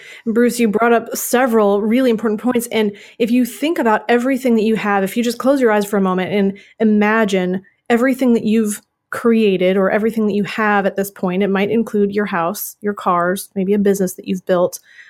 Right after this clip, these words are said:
maybe, um, other assets, maybe you own real estate, you have income from some type of job or business. And if you think about all of that, you have created that through who you are. And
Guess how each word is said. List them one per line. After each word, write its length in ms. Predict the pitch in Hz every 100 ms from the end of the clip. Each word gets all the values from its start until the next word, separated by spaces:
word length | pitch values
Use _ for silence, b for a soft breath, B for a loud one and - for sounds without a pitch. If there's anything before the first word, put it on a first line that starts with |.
| B
maybe, 560 | 208 202 202 202 202 202 B B
um, 260 | 202 190 196
other 240 | 208 214 208
assets, 460 | 190 190 202 202
maybe 160 | 190 185
you 100 | 196
own 180 | 220 220
real 220 | 208 190
estate, 480 | 185 - 185 - - _ _ _ -
you 100 | 202
have 380 | 190 190 196 196 _ -
income 440 | 226 220 220 220
from 400 | 214 214 208 196
some 260 | 202 226 220
type 260 | 220 214 214
of 220 | 202 196
job 320 | 196 196 202
or 80 | 202
business. 580 | 185 190 190 185 - - _ _ _ _ _ _ _ _ _
And 140 | 240 233
if 120 | 233
you 100 | 226
think 340 | 226 294 359
about 300 | 349 254 233
all 200 | 226 233
of 120 | 220 196
that, 240 | 208 202
you 300 | 185 202 285
have 240 | 277 269 247
created 680 | - 226 214 208 254 240
that 300 | 185 180 185
through 400 | - 226 220 220
who 220 | 208 220 208
you 280 | 190 190
are. 320 | 190 160 92 - _ _ B B B B
And 400 | 233 233 220 214